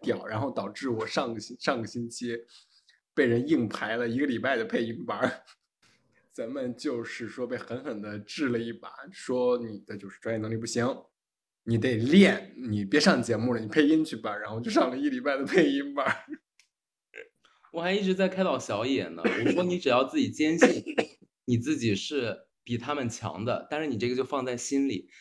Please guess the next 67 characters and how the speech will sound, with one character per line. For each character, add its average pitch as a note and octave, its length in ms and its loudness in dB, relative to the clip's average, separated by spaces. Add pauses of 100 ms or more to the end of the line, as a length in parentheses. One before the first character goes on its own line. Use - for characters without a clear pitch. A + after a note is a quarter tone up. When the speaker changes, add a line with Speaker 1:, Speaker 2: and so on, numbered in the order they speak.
(160)
Speaker 2:
但 G#3+ 180 6
你 D#3 60 8
现 F#3 220 8
在 G3 100 10
在 F#3 40 8
这 F#3 140 8
个 C3 320 6 (220)
规 G3+ 180 10
则 C3+ 160 6
当 C3 240 4
中， D3 160 4
它 E3 200 2
就 F#3+ 160 4
并 F#3+ 320 4
不 A2 100 2
是 C3 260 4
说 C3+ 240 4
是 C3+ 200 0
一 A2 120 2
个 A#2+ 80 0
大 C3 100 4
家 A#2+ 120 6
共-， C3+ 240 -2
就 C3+ 140 0
是 C3 160 2
一 C#3 120 0
直 G#2+ 180 0
要， A#2 260 6
就 C3 160 -4
是， A#2 260 0 (360)
呃， G#2 200 4
百 F#2+ 220 4
花 C3 200 4
齐 G#2+ 280 0
放， G#2 240 4
或 C#3+ 120 6
者 A2+ 80 6
说 C3 140 2
你 B2+ 100 2
有 C3+ 140 4
多 B2 160 2
大 B2 160 2
本 F2+ 240 -2
事 - 160 -2
你 G#2+ 100 2
就 B2 140 0
能 G#2+ 160 0
表 F2 160 2
现 A#2 160 0
出 A2+ 140 -2
来 G2 120 2
的 G2+ 80 -2
一 G#2 120 0
个 G2+ 80 -2
环 F2 340 -4
境 G#2 240 -2
当 D#2+ 220 -10
中， E2 200 -10 (280)
你 G#2+ 80 -6
就 G3+ 160 4
得 D#3+ 120 8
缩 D3+ 300 4
着 D3+ 80 6
尾 G2+ 160 4
巴 F#2 140 0
做 F#2 240 -2
人， D2 240 -10